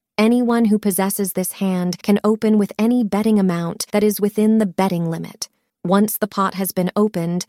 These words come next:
play will continue as normal with the other players being able to draw or not, provided that they put in the necessary amount to call the opening bet.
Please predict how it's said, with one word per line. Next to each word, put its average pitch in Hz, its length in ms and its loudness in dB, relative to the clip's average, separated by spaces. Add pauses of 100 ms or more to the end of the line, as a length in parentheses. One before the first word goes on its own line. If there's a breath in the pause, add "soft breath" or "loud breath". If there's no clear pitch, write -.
play 247 340 -2
will 233 160 0
continue 233 720 2
as 196 240 -4
normal 202 520 2
with 175 160 -4
the 196 120 -2
other 196 200 -2
players 170 560 -10
being 214 260 6
able 214 240 -2
to 208 160 -6
draw 180 480 -4
or 190 220 -2
not, 185 500 -2
provided 208 460 2
that 196 160 -6
they 202 100 -2
put 240 300 -4
in 220 260 2
the 208 100 0
necessary 226 640 -2
amount 190 380 0
to - 140 -4
call 220 260 -2
the 220 180 -2
opening 208 380 0
bet. - 480 -10